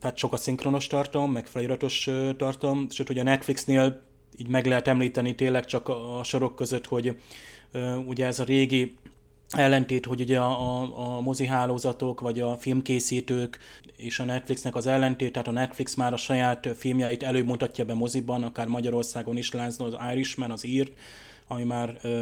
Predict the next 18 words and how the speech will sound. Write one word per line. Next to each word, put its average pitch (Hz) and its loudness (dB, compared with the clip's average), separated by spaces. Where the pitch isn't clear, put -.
lement 143 4
moziban, 131 2
és 117 0
már 127 6
a 127 2
Netflixen 123 -2
ott 117 -4
van 113 -6
szinkronosan, 135 0
egy 120 -6
kis - -4
késése 117 -2
érkezett 117 -4
a 117 -2
magyar 110 -2
Netflixre, 131 -4
de 127 -4
szinkronnal. 120 -6